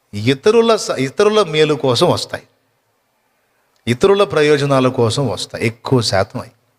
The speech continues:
దేవుని బిడ్డలుగా మనకి ఇదొక విచిత్రమైన జీవిత అనుభవం అన్నమాట. దేవునికి మహిమ. అట్లెట్లా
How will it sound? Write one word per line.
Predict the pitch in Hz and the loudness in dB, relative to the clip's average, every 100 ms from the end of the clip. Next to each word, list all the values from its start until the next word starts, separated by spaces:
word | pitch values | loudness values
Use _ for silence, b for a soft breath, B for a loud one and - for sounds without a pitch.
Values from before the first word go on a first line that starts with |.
| _ _ _ _ _ _ - | _ _ _ _ _ _ -4
దేవుని | 95 156 165 | 0 2 0
బిడ్డలుగా | 143 127 123 120 135 | 0 0 0 2 2
మనకి | 135 117 110 160 | 0 -2 -2 -4
ఇదొక | 127 107 | -2 -2
విచిత్రమైన | 98 104 147 - 151 139 135 131 | -2 -2 -4 -2 -4 0 0 -2
జీవిత | 117 107 107 98 | -4 -4 -2 -2
అనుభవం | 92 98 95 85 | -2 -2 -4 -2
అన్నమాట. | 85 80 - - - _ _ _ _ _ _ _ _ _ _ _ _ _ _ _ _ _ _ _ _ _ _ _ _ | -6 -6 -10 -12 -16 _ _ _ _ _ _ _ _ _ _ _ _ _ _ _ _ _ _ _ _ _ _ _ _
దేవునికి | 87 127 135 127 101 | 4 6 6 4 0
మహిమ. | 92 - - - _ _ _ _ _ _ _ _ _ _ _ _ _ _ _ _ _ _ 120 | -6 -10 -16 -20 _ _ _ _ _ _ _ _ _ _ _ _ _ _ _ _ _ _ -8
అట్లెట్లా | - 160 - 156 143 143 | -2 -2 -2 -4 -4 -6